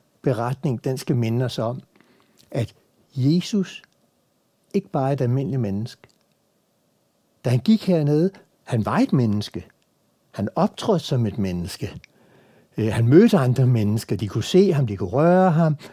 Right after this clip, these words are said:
røre ved ham og tale med ham. Men han var langt, langt mere. Han var Guds søn. Hvis han ikke havde været det, så kan han altså ikke gå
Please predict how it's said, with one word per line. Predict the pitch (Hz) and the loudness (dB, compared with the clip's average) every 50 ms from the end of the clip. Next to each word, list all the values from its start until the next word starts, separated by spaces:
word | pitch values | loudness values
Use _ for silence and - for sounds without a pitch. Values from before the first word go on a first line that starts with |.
| - - | -14 -6
røre | 139 147 151 165 156 | 0 0 2 2 4
ved | 160 160 | 2 2
ham | 147 151 165 165 165 131 | 4 2 2 2 0 -2
og | - 107 101 98 98 - - - - - | -2 -4 -6 -6 -8 -12 -20 -20 -20 -10
tale | - - 156 156 170 185 180 | -2 2 4 4 6 6 4
med | 170 151 151 | 4 2 2
ham. | 147 127 156 170 165 - _ _ - - - - - _ - | 2 2 0 0 -2 -4 _ _ -20 -20 -20 -20 -20 _ -6
Men | - 104 | -2 0
han | 110 110 | 0 0
var | 110 117 | 0 0
langt, | 107 101 101 104 123 135 - - | 0 0 -2 -4 -4 -6 -8 -8
langt | 113 95 101 - - - | -8 -8 -8 -10 -10 -10
mere. | 101 98 95 90 95 98 - _ _ _ _ _ _ _ _ _ _ _ _ _ _ | -10 -10 -8 -10 -10 -12 -14 _ _ _ _ _ _ _ _ _ _ _ _ _ _
Han | - - 110 107 | -8 -4 -4 -4
var | 110 | -4
Guds | - - - 104 98 | -4 -6 -8 -8 -8
søn. | - - - 107 98 101 - _ _ _ _ _ _ _ _ _ _ _ _ _ _ _ _ _ _ _ _ _ _ _ _ _ _ _ _ _ _ _ _ _ _ | -8 -10 -10 -10 -10 -12 -16 _ _ _ _ _ _ _ _ _ _ _ _ _ _ _ _ _ _ _ _ _ _ _ _ _ _ _ _ _ _ _ _ _ _
Hvis | - 147 139 123 - | -2 0 0 0 2
han | 139 131 147 | 2 4 4
ikke | 175 - - | 4 4 4
havde | 175 190 156 | 2 2 2
været | 123 113 120 143 160 - - | 2 2 2 2 0 0 0
det, | 120 120 131 135 135 - - _ _ _ _ _ - | 0 0 0 0 -4 -8 -18 _ _ _ _ _ -14
så | - - 143 | -6 -6 -4
kan | - - 180 | 2 2 2
han | 160 143 | 4 4
altså | 135 110 104 - 143 | 2 0 0 0 -2
ikke | 147 156 - _ - | -2 -2 -2 _ 0
gå | 180 156 123 | 0 0 0